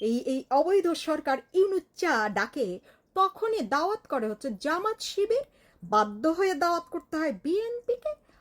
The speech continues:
আর হচ্ছে যে একটি রাজনৈতিক দল নিবন্ধনই পায় নাই এখন পর্যন্ত, but সেই প্রথম থেকে এখন পর্যন্ত প্রত্যেকটা গোপন বৈঠকে কিন্তু তাদের অধিকার আছে। খালি একবার একটা গোপন বৈঠকে না ডাইকা দেখুক দেখি তারা কি করে, হাড্ডি পাসলি যদি আলাদা না কইরা ফেলে প্রধান উপদেষ্টার।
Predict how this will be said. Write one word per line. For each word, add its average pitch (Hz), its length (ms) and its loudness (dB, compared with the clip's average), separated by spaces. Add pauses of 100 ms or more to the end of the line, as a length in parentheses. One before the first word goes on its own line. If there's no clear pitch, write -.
(120)
আর 415 340 2
হচ্ছে 277 320 -2
যে 370 300 2
একটি 381 320 0
রাজনৈতিক 311 520 -2
দল 294 220 2
নিবন্ধনই 247 720 2
পায় 349 240 -2
নাই 320 200 0
এখন 269 420 -2
পর্যন্ত, 247 380 -4 (320)
but 240 160 0
সেই 359 240 0
প্রথম 427 400 2
থেকে 415 220 -2
এখন 349 320 -6
পর্যন্ত 320 320 -6 (100)
প্রত্যেকটা - 680 0
গোপন 277 480 0
বৈঠকে 254 380 2
কিন্তু 247 240 -4
তাদের 208 280 -4 (440)
অধিকার 254 400 6
আছে। - 300 -12 (240)
খালি 294 240 2
একবার 349 400 2
একটা 320 200 0
গোপন 311 300 -2
বৈঠকে 277 560 2
না 240 240 -2
ডাইকা 262 260 0
দেখুক 214 300 0
দেখি 233 220 -2
তারা 208 220 -4
কি 330 240 -2
করে, 233 280 -2 (200)
হাড্ডি 269 400 2
পাসলি 269 440 -4
যদি 233 220 -2
আলাদা 254 340 0
না 247 80 -2
কইরা 226 240 0
ফেলে 214 200 -2
প্রধান 208 280 0
উপদেষ্টার। 190 540 -6